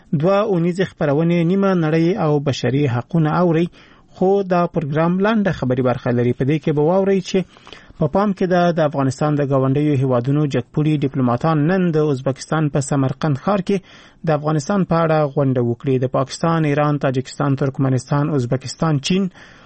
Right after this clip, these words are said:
او روسیې د بهرنیو چارو وزیران به په نننۍ غونډه کې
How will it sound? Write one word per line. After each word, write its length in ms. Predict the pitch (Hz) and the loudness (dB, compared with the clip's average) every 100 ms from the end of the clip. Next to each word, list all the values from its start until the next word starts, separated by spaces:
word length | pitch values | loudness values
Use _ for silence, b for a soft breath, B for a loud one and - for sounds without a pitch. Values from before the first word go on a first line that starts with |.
| B | B
او 180 | 175 180 180 | 0 0 2
روسیې 400 | 170 160 - 208 190 | 0 -2 0 0 0
د 140 | 175 | 0
بهرنیو 480 | 151 156 151 165 160 | 0 0 0 0 0
چارو 280 | 143 147 143 | 0 0 2
وزیران 420 | 135 139 151 165 | 0 0 0 0
به 80 | 170 | 0
په 140 | - 151 | 0 0
نننۍ 380 | 139 135 139 135 | 0 0 0 0
غونډه 380 | 135 175 190 | 0 0 0
کې 180 | 175 190 | -2 -2